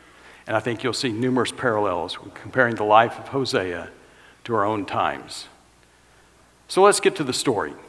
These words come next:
Hosea on three levels. Hosea and Gomer, his wife,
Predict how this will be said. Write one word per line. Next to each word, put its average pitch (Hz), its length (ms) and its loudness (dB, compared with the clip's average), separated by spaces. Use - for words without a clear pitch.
Hosea 151 400 4
on 113 240 2
three 165 240 2
levels. 92 600 0
Hosea 143 600 2
and 156 220 0
Gomer, 139 400 6
his 151 220 -6
wife, 98 540 -2